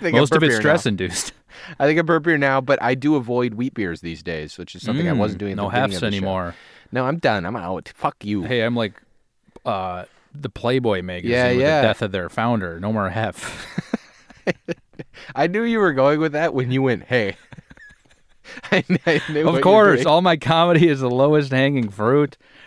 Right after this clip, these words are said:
Speaker 2: that could possibly be.
Speaker 1: Which, uh, hef's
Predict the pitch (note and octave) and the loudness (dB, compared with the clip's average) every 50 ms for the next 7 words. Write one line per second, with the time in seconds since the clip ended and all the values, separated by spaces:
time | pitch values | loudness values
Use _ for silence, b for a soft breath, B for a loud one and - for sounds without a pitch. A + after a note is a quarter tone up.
0 | B B B - A#2 A2+ - A2 F#2+ E2+ G2 G2+ A2 A#2+ - - C#3 B2+ C3+ C3+ | B B B -2 -2 0 0 -2 -4 -2 0 0 0 0 0 0 -2 0 0 0
1 | C3 B2+ G#2+ F#2+ F2+ F2 E2+ - A#2+ _ b b b b b b b b b G#2+ | 2 0 0 0 0 -2 -6 -8 -12 _ b b b b b b b b b -6
2 | A#2 G#2 - - - _ _ - - - - - A2+ G#2 F#2 F2+ F2+ F2+ E2+ - | -6 -6 -6 -16 -18 _ _ -20 -20 -12 -6 -2 0 0 0 0 -2 -4 -6 -8
3 | - _ _ _ - - - - - C#3 - - - - - - | -12 _ _ _ -16 -12 -8 -2 -2 -2 -2 -2 -6 -12 -12 -14